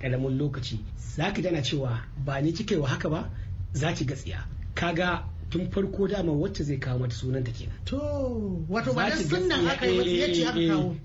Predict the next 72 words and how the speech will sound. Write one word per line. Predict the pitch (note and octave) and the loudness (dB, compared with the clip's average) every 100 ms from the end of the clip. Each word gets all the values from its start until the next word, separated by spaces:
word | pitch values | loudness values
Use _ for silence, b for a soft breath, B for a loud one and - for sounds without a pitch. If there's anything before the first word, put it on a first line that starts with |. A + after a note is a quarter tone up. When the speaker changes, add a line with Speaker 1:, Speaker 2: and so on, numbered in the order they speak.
| - | -6
Speaker 1:
za | C#3+ F3 A3+ | -2 0 0
ki | G3+ | 0
ga | C3+ - | 0 -2
tsiya. | - C3 A#2 - | -2 -2 -2 0
Ni | E3 C#4 | 2 4
ba | C4+ A#3 | 4 4
ran | G3+ | 2
sake | D3 E3+ D3+ | 0 0 0
ki | |
ba, | A#2+ A#2+ - B - | -2 -4 -6 B -2
amma | C3+ C3 C#3+ | 0 0 0
za | C#3 | -2
ki | B2 | -4
ga | - | -6
tsiya. | - | -4
Speaker 2:
Wato, | F#3+ G#3 | 0 0
zai | A3 B3+ | 0 0
kawo | A3+ | 0
wanda | G#3+ F#3+ | 0 0
zai | F#3+ | 0
takura | F#3 E3+ D3+ | -2 0 2
mata. | E3+ | 4
Speaker 1:
Eh, | F3+ F3 D3+ | 4 4 2
eh. | A#2 - | 0 -4
To, | D#3+ | 0
kaga | F#3 G3+ G#3 - | 2 2 2 0
tun | - A#3+ B3 | 0 0 0
da | - | 0
farko | F3 D#3 F3 | 0 0 0
dama, | F3 C#3+ B2+ | 0 0 0
kuma | F#3 | 0
tun | - G3 - | 0 0 2
a | |
waje | D3 C#3+ | 2 2
dama | E3+ D3 C#3 | 2 2 2
za | D#3 | 0
ka | D3 | 0
dace, | C#3 C#3+ | -2 -2
"Ashe | A#2 F#3+ | -2 -2
wacce | G3+ G#3 | -2 -2
za | F3+ F#3 | -2 0
mu | |
yi | F3 | 0
kishiya? | C#3 F#3+ - E3+ - B B | 0 -2 0 -2 -4 B B
Ashe | C#3 G#3+ | 0 0
wacce | A3+ G3+ | 0 -2
za | G3+ | 0
mu | G3 | 0
yi | |
kishiya?" | - G3 - G3 B B | 0 -2 -2 -4 B B
Saboda | - A3 F3 C#3+ | 0 2 2 0
su | - G#3+ | 0 2
ma | A3 - | 2 0
ƴan | G#3+ G#3+ | 0 0
ka-, | - G#3+ G#3 | 0 0 2
ƴan | G#3+ | 2
gani | G#3 A#3 | 4 2
da | - | 2
ido, | D#3 B2 B B - | 0 -2 B B -2
wato, | D3 - D3 B2+ | 0 2 0 0
ba | C3 | -2
su, | C#3+ C3 B2 A#2 A#2 - B2 | -2 0 0 0 -4 -8 -4
ana | C#3 D#3 E3 | 0 2 2
bai | C#3+ C#3+ | 2 0
cancanci | - C#3 A#2+ B2+ A#2+ | 0 -2 0 -2 -2
a | B2 | -2
ce | - D3 | 0 0
wani | C#3 C3 | 0 0
zai | B2 A#2+ | 0 0
yi | |
aure | A2+ - - | -4 -6 -8
ba. | F2+ | -6